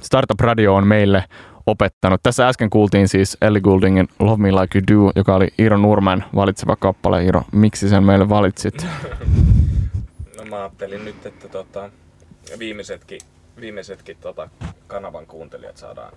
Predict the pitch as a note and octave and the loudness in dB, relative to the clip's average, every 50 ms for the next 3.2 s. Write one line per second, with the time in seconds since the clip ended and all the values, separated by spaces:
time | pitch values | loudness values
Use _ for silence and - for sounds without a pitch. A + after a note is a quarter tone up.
0 | _ _ - - - E2+ C#2 - B1+ - - - - - - _ _ - - - | _ _ -20 -20 -20 -20 -20 -20 -20 -20 -18 -18 -18 -18 -20 _ _ -20 -20 -20
1 | - - - - - - - - - A#2 A#2+ A2 B2 A#2 A#2+ G#2+ G#2 G2+ - B2 | -20 -20 -20 -20 -20 -20 -8 -4 -2 0 2 2 2 2 2 2 2 2 2 0
2 | - - _ - B2+ B2+ C3+ C3 A#2 - - - - - C3 A#2+ A2+ G#2 G2+ F#2+ | -2 -4 _ -2 0 2 2 2 0 -2 -2 -2 0 0 2 2 2 0 0 -2
3 | G2 G2 - - | -2 -4 -8 -10